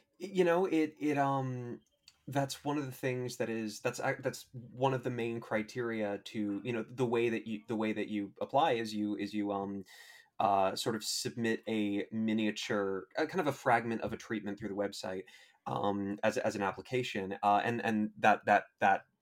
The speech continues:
pro-, the prompt for that is readily available on our website. But criteria number one is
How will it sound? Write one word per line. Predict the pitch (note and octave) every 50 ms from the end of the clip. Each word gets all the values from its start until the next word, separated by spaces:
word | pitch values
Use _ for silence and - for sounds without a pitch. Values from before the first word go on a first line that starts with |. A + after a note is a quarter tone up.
| _ _ _ _ _ _ _ _ -
pro-, | - C#3 - B2
the | B2
prompt | A2 - B2 A#2 A2+ G#2+ -
for | - A2
that | G2+ G2 F#2+
is | G2+ F#2+ F#2 -
readily | G#2 G2+ G2 G2 G2
available | F#2 F#2+ G2 G2 G2 F#2+ F#2+
on | F#2+ G2
our | G2
website. | G2+ G#2 G#2 - - A2 G2+ F#2+ - - - - - - _ _ _
But | - C#3 G#2+ - - - _ _ _
criteria | - - - C#3+ B2+ B2+ B2+ - - - E3 D3+ D3 C3+ B2 A#2+
number | A#2 A2+ A2 A2+ A2
one | G#2+ A2+ A2+ A2
is | G#2+ G2+ G2 F#2+ - - -